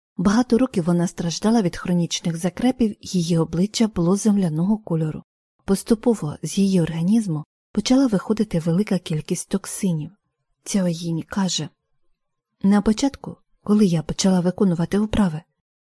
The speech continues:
я відчувала, що мій піт і продукти життєдіяльності мають надзвичайно неприємний запах. Я знала, що вчитель очищає моє тіло, кожну його частину, включно з внутрішніми органами.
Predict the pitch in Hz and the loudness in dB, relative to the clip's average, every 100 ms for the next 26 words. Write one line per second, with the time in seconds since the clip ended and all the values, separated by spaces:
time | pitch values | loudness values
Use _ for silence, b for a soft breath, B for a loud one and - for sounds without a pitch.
0 | _ 185 233 220 - 202 240 247 170 - | _ 2 4 2 0 0 2 0 -2 -4
1 | 190 202 220 - 196 214 214 156 - 175 | 0 4 2 0 -2 -2 -2 -8 -4 -2
2 | 170 185 208 202 190 190 180 175 208 208 | -2 -2 0 0 -2 -2 -2 2 2 2
3 | - - 170 202 190 - 196 208 165 170 | -2 -4 0 0 0 0 4 4 2 -4
4 | 170 - 226 233 220 185 196 - 202 185 | -6 -2 2 4 4 2 0 0 -2 -2
5 | 170 170 190 180 208 - 147 - _ _ | -2 0 -2 0 -2 -2 -10 -12 _ _
6 | _ _ _ _ - 214 214 262 226 156 | _ _ _ _ 0 0 4 2 2 -2
7 | - 165 - 170 170 165 - 196 - 247 | -6 -8 -4 -2 -2 -2 -2 -2 0 2
8 | 226 165 160 160 - 247 226 160 _ _ | 2 2 0 -2 0 2 2 0 _ _
9 | - 214 240 240 190 160 165 - 190 - | 0 2 4 4 2 0 -4 -2 -4 0
10 | 254 226 - _ _ - 180 185 214 - | 2 2 0 _ _ -8 0 2 2 4
11 | 262 190 165 170 202 226 214 - 185 170 | 4 4 0 0 0 -2 -4 -2 0 0
12 | 160 160 156 151 | -2 -4 -8 -12